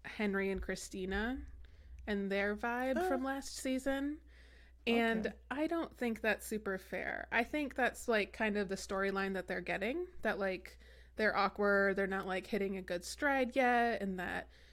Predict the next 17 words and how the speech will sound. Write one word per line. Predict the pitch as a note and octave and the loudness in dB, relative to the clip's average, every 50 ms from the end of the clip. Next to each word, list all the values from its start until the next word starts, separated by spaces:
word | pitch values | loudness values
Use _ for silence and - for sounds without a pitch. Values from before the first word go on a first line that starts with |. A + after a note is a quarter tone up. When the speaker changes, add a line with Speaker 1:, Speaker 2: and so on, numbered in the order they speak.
| - - | -20 -12
Speaker 1:
she's | - - B3 A3 G#3 G#3 | -4 -2 0 0 0 2
this | - G3+ G3+ - | 0 0 2 0
adventurous | F#3+ F3 - A#3 A3+ G#3+ - A#3 G#3+ G#3 G#3+ | -2 4 4 4 4 4 2 2 2 2 0
person | - - G#3+ G#3 - - G3+ | 0 0 0 0 0 -2 -2
who | G#3 G3 | -2 -2
skydives, | G3+ - - - A#3+ A#3 A3 G#3 A#3 A3+ A3 G#3+ G#3+ G#3 G#3 | -2 -2 -2 0 0 2 2 2 4 4 4 4 4 2 0
and | G#3 G3+ | -2 -4
he's | F#3+ G3+ F#3+ F#3 | -2 -2 -2 -2
this | - F#3+ F#3 - - | -2 -4 -4 -2 -2
homebody | G#3 G3 F#3+ F#3+ G3+ F#3+ F#3+ G3 G3 F#3+ F#3+ | -2 -2 0 0 0 2 2 2 2 0 0
who | - G3 | 0 -2
puts | - - G3 F#3+ - | -2 -2 -4 -2 -2
a | F#3 | -4
beach | - G3+ G#3 G3+ - G#3 | -2 -2 -4 -4 -2 -2
in | G3 | 0
his | G3 F#3+ F#3+ | 0 -2 -2
backyard. | - G#3 F#3+ F#3+ - - G#3 F#3 F#3 F#3 F#3+ F#3 F#3+ F#3 | 0 0 0 0 -2 -4 -4 -2 0 0 0 -2 -4 -6